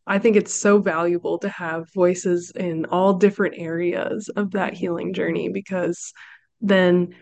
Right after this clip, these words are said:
Speaker 1: you know, for someone who is in the midst of it as well, they can look to you and be like, "Okay, ten months, you know, this could be me ten months from now." Like,
Speaker 2: Right.
Speaker 1: that's a lot more attainable than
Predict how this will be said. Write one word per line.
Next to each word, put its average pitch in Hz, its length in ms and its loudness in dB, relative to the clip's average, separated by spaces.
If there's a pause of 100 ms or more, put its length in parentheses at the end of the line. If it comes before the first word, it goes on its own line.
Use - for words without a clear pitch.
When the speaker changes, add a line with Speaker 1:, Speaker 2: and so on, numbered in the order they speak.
(160)
Speaker 1:
you 214 120 0
know, 170 140 2
for 190 200 0
someone 185 340 -2
who 180 140 -4
is 175 160 -2
in 175 140 -2
the 170 60 0
midst 170 340 -4
of 180 100 -6
it 170 80 0
as 165 160 -2
well, 170 240 0
they 170 100 2
can 180 200 -4
look 175 160 -6
to - 100 -10
you 180 120 -4
and 170 100 -4
be 170 100 -6
like, - 280 -2
"Okay, 233 380 4
ten 240 360 2
months, 247 500 2
you 208 100 0
know, 170 140 0
this 214 220 0
could 233 140 0
be 240 120 2
me 202 340 2
ten 202 200 -8
months 180 260 -10
from - 160 -12
now." - 160 -8
Like, 190 200 -2
Speaker 2:
Right. 185 140 -2
Speaker 1:
that's 190 200 0
a 214 40 0
lot 180 280 0
more 180 100 -2
attainable 175 540 -2
than 170 260 -4